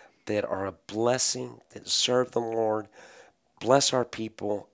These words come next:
and I'm thankful for Linda, always have been. Uh, she was, um,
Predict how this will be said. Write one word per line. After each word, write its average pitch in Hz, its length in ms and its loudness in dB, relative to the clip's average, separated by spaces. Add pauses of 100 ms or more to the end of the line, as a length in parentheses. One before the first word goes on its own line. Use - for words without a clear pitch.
and 98 320 -4
I'm 107 200 -2
thankful 98 440 -2
for 92 180 -6
Linda, 95 360 -2
always 107 480 4
have 101 200 -4
been. 98 280 -2 (480)
Uh, 92 180 -6
she 113 240 -2
was, 101 360 -2
um, 90 260 -4